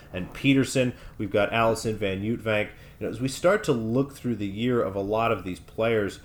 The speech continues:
um, you know, you look at Zhang. She won two titles this year. Um, one was in Anning, one was in San Jose. Um, Rebecca Peterson, I believe that she also won two titles.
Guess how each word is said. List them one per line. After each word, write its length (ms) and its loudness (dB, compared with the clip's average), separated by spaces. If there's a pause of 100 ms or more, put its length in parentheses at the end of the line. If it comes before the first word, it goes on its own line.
(220)
um, 560 -6
you 100 -4
know, 60 -8
you 100 -6
look 160 -2
at 100 0
Zhang. 320 2
She 120 -4
won 200 2
two 160 -4
titles 420 0
this 180 -10
year. 180 -8 (300)
Um, 320 -6
one 220 0
was 160 0
in 120 0
Anning, 440 0
one 160 2
was 180 -2
in 100 -6
San 300 0
Jose. 720 2 (240)
Um, 240 -8
Rebecca 380 0
Peterson, 640 -2
I 100 -2
believe 280 -2
that 120 -2
she 280 -6
also 400 -4
won 320 -6
two 220 -10
titles. 560 -6